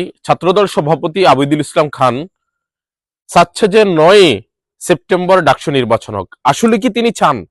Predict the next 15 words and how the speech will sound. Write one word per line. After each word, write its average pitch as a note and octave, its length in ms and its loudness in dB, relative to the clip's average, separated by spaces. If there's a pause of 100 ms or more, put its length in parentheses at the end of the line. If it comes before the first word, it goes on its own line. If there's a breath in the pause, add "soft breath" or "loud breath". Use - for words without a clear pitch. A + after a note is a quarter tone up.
(720)
যদি E3+ 340 2
তিনি A3 320 0
ডাকসু F3+ 320 0
নির্বাচন G3 440 0
চাইতেন, D3+ 420 0 (340)
তাহলে E3 320 4
তো B3 120 -2
তিনি G#3 260 -2
শিশির G3+ 380 -6
মনিরকে G#3+ 400 0
নিয়ে G#3 180 2
প্রশ্ন G3 360 -6
তুলতেন F#3+ 320 -4
না E3+ 140 -2
গতকালকে। A#2+ 600 -4